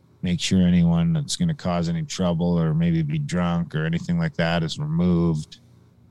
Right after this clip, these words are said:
before he comes in. While he's there, he kinda just takes a couple pictures. He doesn't meet with any of the families that are devastated by suicide or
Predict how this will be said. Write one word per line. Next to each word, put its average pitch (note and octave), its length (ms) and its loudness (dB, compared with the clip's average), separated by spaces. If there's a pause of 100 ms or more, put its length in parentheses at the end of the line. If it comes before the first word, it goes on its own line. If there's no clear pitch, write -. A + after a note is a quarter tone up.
before A2 400 4
he G2+ 120 8
comes F#2 420 2
in. F#2 280 2
While F2 200 0
he's D#2+ 200 -4
there, F2 240 0
he E2 80 0
kinda E2 280 -2
just D2+ 200 -4
takes F2 220 -2
a - 40 -10
couple D#2 240 -4
pictures. E2 680 0
He D#2+ 60 0
doesn't D#2 360 0
meet E2+ 200 -2
with - 160 -6
any E2+ 240 0
of D#2+ 100 -4
the D#2 60 -4
families E2 540 -2
that D#2 120 0
are D#2 60 -2
devastated D#2+ 680 -2
by D2+ 140 -2
suicide D#2 960 0
or D2 220 -4